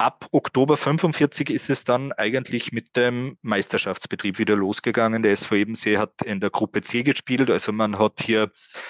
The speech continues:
äh, parallele Ligen gehabt, äh, fünfundvierzig, sechsundvierzig, also es gab keine höchste Spielstufe,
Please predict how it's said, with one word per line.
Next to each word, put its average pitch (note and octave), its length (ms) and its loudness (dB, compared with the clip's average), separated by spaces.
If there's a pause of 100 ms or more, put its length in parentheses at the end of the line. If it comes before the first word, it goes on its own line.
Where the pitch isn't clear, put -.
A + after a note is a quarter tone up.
(180)
äh, G#2+ 120 4
parallele A2 640 2
Ligen B2 320 -2
gehabt, A2+ 640 0
äh, A2 440 0
fünfundvierzig, A#2 640 -2
sechsundvierzig, A2+ 720 -4
also G#2 160 2
es G2+ 160 -2
gab G2+ 220 -2
keine G#2 360 -2
höchste A2 500 0
Spielstufe, A2 760 -2